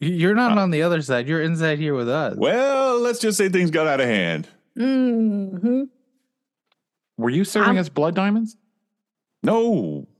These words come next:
Speaker 3: Blood oranges, but don't
Speaker 2: Blood
Speaker 3: say that
Speaker 2: orange.
Speaker 3: too loud.
Speaker 4: <laughs> Okay.
Speaker 2: Harvested by children, they all died from the carnivorous plants.
Speaker 4: Oh, so that's why you're in here with us. Great.
Speaker 2: Yeah.
Speaker 1: That's
Speaker 4: Great.
Speaker 1: that's what blood oranges are?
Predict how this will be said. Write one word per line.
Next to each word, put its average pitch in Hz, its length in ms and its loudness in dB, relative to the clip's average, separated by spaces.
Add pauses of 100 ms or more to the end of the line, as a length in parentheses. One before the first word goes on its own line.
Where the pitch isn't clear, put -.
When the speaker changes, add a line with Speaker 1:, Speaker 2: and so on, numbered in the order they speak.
(140)
Speaker 3:
Blood 233 420 2
oranges, 175 840 0
but 165 180 -6
don't - 200 4
Speaker 2:
Blood 147 80 2
Speaker 3:
say 208 100 6
that 185 80 2
Speaker 2:
orange. - 180 2
Speaker 3:
too 226 140 4
loud. 170 840 -2
Speaker 4:
<laughs> - 40 -20 (1160)
Okay. 85 480 -6
Speaker 2:
Harvested 156 540 0
by 156 220 2
children, 151 500 0
they 123 160 0
all 110 260 0
died 120 460 0
from 110 160 0
the 98 80 0
carnivorous 101 680 -2
plants. - 600 -6 (120)
Speaker 4:
Oh, 117 160 0
so 110 160 -2
that's 101 220 0
why 101 120 0
you're 95 120 0
in 90 80 -2
here 78 220 -4
with 76 100 -6
us. 69 220 -8
Great. 67 240 -6
Speaker 2:
Yeah. 160 240 0
Speaker 1:
That's 160 260 0
Speaker 4:
Great. 85 320 -4
Speaker 1:
that's 208 240 0
what 320 160 2
blood 190 240 2
oranges 254 420 0
are? 214 400 0